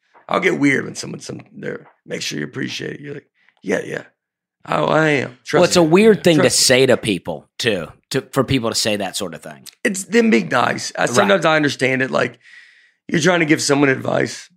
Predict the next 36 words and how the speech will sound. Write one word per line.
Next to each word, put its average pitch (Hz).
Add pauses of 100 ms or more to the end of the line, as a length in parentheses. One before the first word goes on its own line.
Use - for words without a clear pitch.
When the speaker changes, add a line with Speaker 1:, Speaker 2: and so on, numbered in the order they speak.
(1000)
Speaker 1:
or 156
you're 143
trying 147
to 127
say 123
something. 113 (200)
I'm -
not, 226
not 220
even 202
saying, 170
"Really 151
I 135
got 139
told 139
this 120 (580)
this 113
week," 123
but -
it's 135
like, - (920)
"Make 135
sure 165
you - (140)
slow -
down 147 (160)
and 123
look 135
at 147
what's 131
going 131
on 127
around 127
you." -
Yeah, 175
yeah. 156